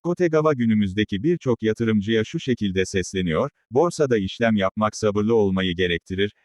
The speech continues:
her fırsatta düzenli olarak size kesin karlılık getirecek pozisyonlar açmalısınız."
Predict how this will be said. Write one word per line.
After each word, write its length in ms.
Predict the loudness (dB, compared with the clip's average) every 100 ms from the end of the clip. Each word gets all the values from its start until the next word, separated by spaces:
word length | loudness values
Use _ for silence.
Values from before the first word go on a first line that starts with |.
| _
her 220 | -2 0
fırsatta 560 | -2 -4 -2 0 -2
düzenli 400 | -2 0 2 2
olarak 400 | 2 2 2 0
size 300 | -4 -4 -2
kesin 380 | -2 -4 -2 -4
karlılık 500 | 0 0 2 0 0
getirecek 560 | -2 -2 0 0 0 0
pozisyonlar 640 | -2 -2 -2 0 2 2
açmalısınız." 840 | 2 -2 -4 -4 -4 -8 -10 -12